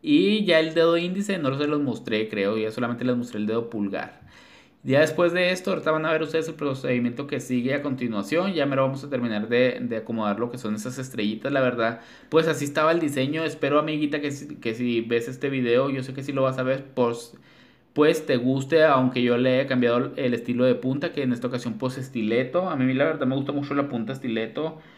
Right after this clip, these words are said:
Está muy padre, se ve muy definido, alarga más los dedos, chicas, eso hay que tener muy en cuenta. Si tú eres una persona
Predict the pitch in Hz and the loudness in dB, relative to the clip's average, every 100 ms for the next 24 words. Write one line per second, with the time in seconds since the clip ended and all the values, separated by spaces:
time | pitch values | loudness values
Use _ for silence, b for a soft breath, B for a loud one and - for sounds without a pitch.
0 | B B 127 123 123 123 131 131 135 131 | B B -4 0 0 2 2 0 2 4
1 | 131 151 147 143 135 123 123 131 131 135 | 4 4 4 2 2 4 4 2 0 0
2 | 135 120 127 143 147 107 127 117 123 127 | 0 2 2 2 0 0 0 2 2 2
3 | 127 123 131 131 127 127 131 135 143 135 | 0 0 0 -2 0 -2 -2 -6 -6 -6
4 | 131 135 131 127 127 123 127 123 123 127 | -4 2 2 2 -2 -4 -2 0 2 2
5 | 127 127 123 123 143 143 131 123 120 139 | 2 2 0 0 -2 -4 -4 -4 -4 -4
6 | 131 131 117 117 127 | -6 -6 -4 -2 -4